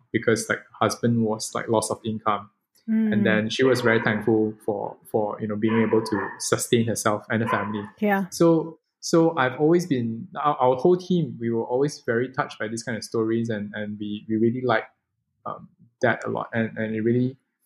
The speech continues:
Speaker 1: boils back down to whatever it is that we do, it's definitely going to be about,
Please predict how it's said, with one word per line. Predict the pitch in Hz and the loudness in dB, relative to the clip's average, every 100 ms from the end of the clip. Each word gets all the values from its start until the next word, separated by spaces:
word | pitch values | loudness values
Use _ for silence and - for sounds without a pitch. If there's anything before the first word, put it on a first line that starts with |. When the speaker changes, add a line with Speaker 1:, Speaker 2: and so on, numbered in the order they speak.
| _ - _ _ - | _ -20 _ _ 2
Speaker 1:
boils | 127 123 | 4 4
back | 131 | 2
down | 120 123 | 2 2
to | 123 | 2
whatever | 110 107 123 | 4 4 4
it | 139 | 4
is | 123 123 | 4 2
that | 117 | 0
we | 107 | 0
do, | 104 143 123 117 | 2 4 4 2
it's | 113 - | -2 -4
definitely | - 120 127 123 127 | 0 0 2 0 2
going | 123 117 117 | 2 2 2
to | |
be | 110 110 113 | -2 -6 -6
about, | 113 110 110 | -6 -6 -8